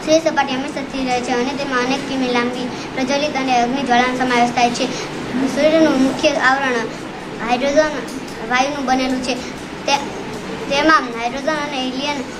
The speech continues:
હિલિયમ, હિલિ-, હિલિયમ વાયુનો,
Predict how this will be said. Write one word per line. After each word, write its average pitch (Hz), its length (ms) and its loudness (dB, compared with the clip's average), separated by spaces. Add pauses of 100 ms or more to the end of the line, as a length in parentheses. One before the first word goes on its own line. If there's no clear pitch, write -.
(240)
હિલિયમ, 277 340 0 (1000)
હિલિ-, 254 500 -2
હિલિયમ 277 420 0 (220)
વાયુનો, 262 440 2